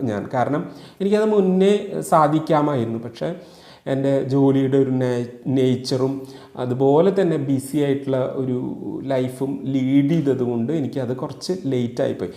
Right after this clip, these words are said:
ഇപ്പോൾ എല്ലാത്തിൽ നിന്നും മാറി നിന്നുകൊണ്ട് എനിക്ക് എഴുതണം, ഏ, എന്നുള്ള ഉറച്ച വിശ്വാസത്തോടു കൂടെ എഴുത്ത് മുന്നോട്ട് പോകണം. അതിനുവേണ്ടി ബാക്കിയെല്ലാം മാറ്റി വയ്ക്കണം.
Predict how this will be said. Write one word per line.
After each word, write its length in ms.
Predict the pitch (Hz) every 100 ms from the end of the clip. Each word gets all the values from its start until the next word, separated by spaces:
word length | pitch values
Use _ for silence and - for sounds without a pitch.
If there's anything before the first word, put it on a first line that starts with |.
| - -
ഇപ്പോൾ 640 | 175 - 262 262 - - - 143
എല്ലാത്തിൽ 520 | 135 135 131 151 143
നിന്നും 380 | 143 143 147 135
മാറി 440 | 123 117 131 151
നിന്നുകൊണ്ട് 800 | 156 123 113 110 110 110 151 190 - -
എനിക്ക് 200 | 147 160
എഴുതണം, 680 | 165 127 135 139 151 117 92 -
ഏ, 100 | 113 110 -
എന്നുള്ള 720 | 120 117 127 123 131 - - -
ഉറച്ച 560 | - 127 151 160 - 214
വിശ്വാസത്തോടു 840 | 220 202 - 139 131 127 143 131
കൂടെ 320 | 139 123 117 139 - -
എഴുത്ത് 680 | 151 160 - - 208 214 -
മുന്നോട്ട് 460 | 156 151 139 139
പോകണം. 520 | 156 - 120 113 165 -
അതിനുവേണ്ടി 440 | 131 151 160 151
ബാക്കിയെല്ലാം 720 | 175 135 123 165 143 147 180 185
മാറ്റി 360 | 139 135 165
വയ്ക്കണം. 440 | 156 123 113 113